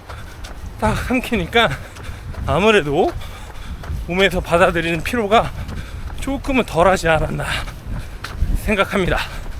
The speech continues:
에너지 젤도 챙겨갔는데, 에너지 젤과 별개로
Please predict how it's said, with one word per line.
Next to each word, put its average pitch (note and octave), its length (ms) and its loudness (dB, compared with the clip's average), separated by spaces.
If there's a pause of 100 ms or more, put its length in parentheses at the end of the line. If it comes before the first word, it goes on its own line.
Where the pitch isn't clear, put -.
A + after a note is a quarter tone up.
(1300)
에너지 C4 400 6
젤도 F#3 600 2 (800)
챙겨갔는데, A3 880 4 (600)
에너지 A3 400 4
젤과 F#3+ 320 4
별개로 F3+ 760 2